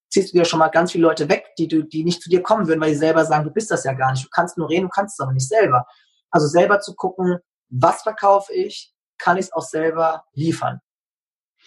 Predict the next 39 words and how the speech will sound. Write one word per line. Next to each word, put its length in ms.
Und, 380
ähm, 340
an 240
sich 120
selber 260
treu 220
zu 180
bleiben. 420
Also 220
das, 300
das 160
ist 180
mir 140
ganz 300
wichtig 480
und, 420
ähm, 320
das, 260
das 360
auch 140
mal 140
mit 120
Geduld 380
bei 100
der 100
Sache 240
zu 180
bleiben. 360
Ich 80
hab 160
Phasen 320
gehabt, 280
wo 100
ich 100
nur 120
zwei, 240
drei 260
Kunden 380
hatte, 280